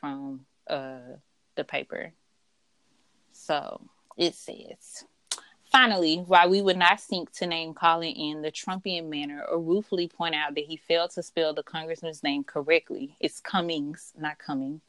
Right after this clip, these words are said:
we will tell the most dishonest man to ever occupy the Oval Office, the mocker of war heroes,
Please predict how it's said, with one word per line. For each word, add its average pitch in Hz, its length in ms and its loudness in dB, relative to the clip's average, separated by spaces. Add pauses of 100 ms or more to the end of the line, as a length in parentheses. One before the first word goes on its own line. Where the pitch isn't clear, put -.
(580)
we 196 160 8
will 220 160 8
tell 185 320 2
the 170 140 -4
most 160 480 -2
dishonest 196 640 -2
man 156 280 -4
to - 220 -4
ever 190 200 4
occupy 170 500 2
the 151 160 -2
Oval 165 220 2
Office, 147 580 -4 (300)
the 170 80 2
mocker 185 600 0
of 170 180 -4
war 165 300 -2
heroes, 147 600 -6